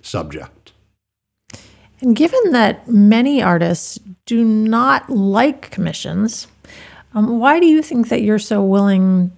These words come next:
Speaker 2: to try to make these things work?
Speaker 1: Well, I think because I've said many times that one of the main reasons I make art is to connect with people.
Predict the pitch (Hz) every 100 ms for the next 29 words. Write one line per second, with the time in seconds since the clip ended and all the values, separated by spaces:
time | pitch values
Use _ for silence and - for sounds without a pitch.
0 | - - 196 - 185 180 175 180 185 175
1 | - 175 170 220 294 - - _ _ _
2 | - 226 180 - 247 226 - 165 160 151
3 | 110 - _ - 120 - 240 214 160 -
4 | 123 110 104 87 98 92 92 175 320 147
5 | 127 127 127 127 120 123 120 117 - _
6 | - 101 104 104 101 113 143 - 98 95
7 | - - 113 98 - 113 113 - - 95
8 | 78 -